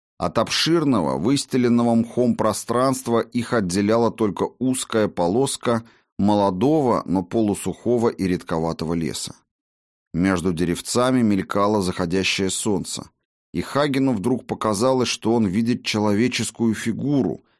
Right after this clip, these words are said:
пробиравшуюся самым краем болота с той же быстротой, что и он сам.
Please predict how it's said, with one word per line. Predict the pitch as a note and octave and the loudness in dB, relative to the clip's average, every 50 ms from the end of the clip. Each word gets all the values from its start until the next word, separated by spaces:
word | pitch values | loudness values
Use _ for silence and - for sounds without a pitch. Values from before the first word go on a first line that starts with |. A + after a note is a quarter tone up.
| _ _ _ _ _ | _ _ _ _ _
пробиравшуюся | - F#2+ G2+ F2+ G2 G2 G#2+ B2+ C#3 B2+ - - B2 B2 A#2 - - A2+ | -2 0 0 2 2 2 4 2 2 0 -2 -2 -2 -2 -2 0 -2 -4
самым | - - - C3 B2+ B2+ A#2+ A2 | -2 0 0 0 2 2 2 0
краем | G2+ - G#2+ A2+ A#2 A2 G#2+ G2 F#2 E2+ | 0 0 0 0 2 2 2 2 2 2
болота | F2 F2+ F2+ G#2 B2+ C#3+ C#3 - - A2+ | 2 2 2 4 4 2 2 2 0 -2
с | - - - | -2 -4 -2
той | - B2 C3 A#2 | 0 2 2 2
же | G2+ A2+ | 2 2
быстротой, | G#2 A2 G2+ - - G#2 G#2 - - A2+ A2+ G#2+ | 0 0 -2 -2 0 -2 -2 0 0 0 0 0
что | - - - G#2 | 0 0 0 0
и | G2 | 2
он | F#2 F2+ F#2+ G2+ F#2 | 2 2 2 0 0
сам. | - - - F2+ D2+ A#1+ G1+ - | -2 -4 -4 -4 -4 -4 -8 -12